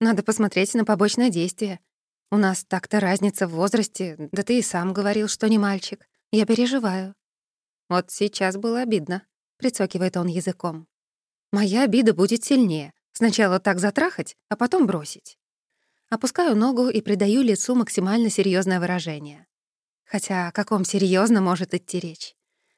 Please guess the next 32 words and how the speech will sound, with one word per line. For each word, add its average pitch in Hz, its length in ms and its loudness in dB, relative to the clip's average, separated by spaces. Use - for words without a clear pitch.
Я 285 160 2
влюбилась 240 480 2
без 170 180 -8
памяти. 185 600 -8
Таких 220 360 -2
чувств - 400 -4
к - 100 -12
Мише 240 280 2
я 208 220 2
не 208 120 2
испытывала. 165 640 -6
Никогда. 190 560 -4
И 196 80 0
поняла 208 400 2
это 214 160 0
не 175 140 -2
так 175 180 -2
давно. 165 440 -8
Говорят, 175 400 0
всё - 200 -2
познаётся 185 520 0
в - 40 -16
сравнении. 190 720 -2
Похоже, 277 340 2
это 233 180 2
действительно 175 580 -4
так. - 380 -18
Шахов - 380 0
улыбается, 196 500 0
глядя 180 360 0
на 190 80 0
меня. 175 400 -6